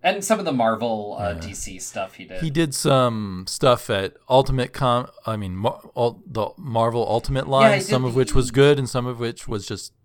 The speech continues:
Speaker 2: kinda hacked out, I thought.
Speaker 1: Yeah, and I mean, uh, he, he did a lot of decent stuff, but I mean, like, I don't know. There's something, like, Transmet and Planetary that was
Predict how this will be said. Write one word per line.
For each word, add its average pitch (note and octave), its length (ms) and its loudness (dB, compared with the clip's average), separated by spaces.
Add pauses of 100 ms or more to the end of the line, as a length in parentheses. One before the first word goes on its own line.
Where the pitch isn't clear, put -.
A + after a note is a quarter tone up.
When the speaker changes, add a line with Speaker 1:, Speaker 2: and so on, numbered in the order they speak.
Speaker 2:
kinda F2+ 220 -12
hacked F2+ 320 -10
out, E2+ 180 -8
I D#2 60 -14
thought. E2+ 360 -16 (440)
Speaker 1:
Yeah, C4 340 4
and A3+ 120 -2
I A3+ 40 -6
mean, A3 300 -10
uh, - 100 -12
he, F#3+ 280 -20
he G#3+ 100 -12
did C4 160 -6
a B3+ 80 0
lot F#3+ 180 2
of B2+ 120 -8
decent D3 360 -10
stuff, - 280 -10
but C#3+ 100 -12
I C#3+ 60 -10
mean, C#3 200 -8
like, B2+ 360 -8 (1040)
I E3+ 100 6
don't D#3+ 80 0
know. C3 120 -2
There's G3 300 -4
something, A#3 300 -4
like, E3 260 -6
Transmet B2 500 -6
and F#2+ 140 -14
Planetary A#2 680 -8
that G2 240 -10
was - 760 -14